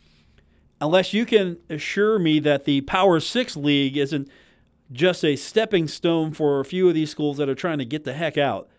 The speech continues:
I mean, a lot of teams are trying to get out. A lot of schools are trying to get out.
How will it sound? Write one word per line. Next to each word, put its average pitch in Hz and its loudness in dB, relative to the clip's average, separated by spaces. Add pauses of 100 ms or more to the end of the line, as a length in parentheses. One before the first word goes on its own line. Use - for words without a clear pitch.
(200)
I - -14
mean, 127 -8
a 131 -6
lot 190 0
of 202 -4
teams 202 0
are 147 -10
trying 180 -2
to 160 -2
get 151 2
out. 110 0
A - -8
lot 151 -4
of 180 -2
schools 165 -2
are 139 -6
trying 156 -4
to 139 -4
get 127 0
out. 104 -4